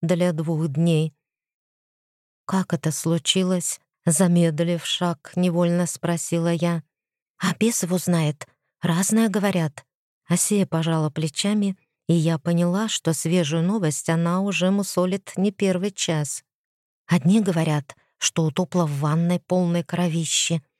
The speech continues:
Вторые, что демоны на нее напали и разорвали в клочья. Она же сама ведьма была.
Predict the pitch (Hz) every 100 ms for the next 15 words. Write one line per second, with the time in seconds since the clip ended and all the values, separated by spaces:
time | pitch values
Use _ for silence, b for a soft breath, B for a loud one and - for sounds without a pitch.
0 | _ _ - - 156 151 208 190 - -
1 | 147 120 185 214 202 175 170 160 160 156
2 | - 208 220 156 b b _ 151 147 143
3 | 160 165 185 165 - - 240 180 - -
4 | 147 143 _ _ _ _ _ _ _ 151
5 | 147 139 135 - 160 165 156 147 151 151
6 | 160 147 143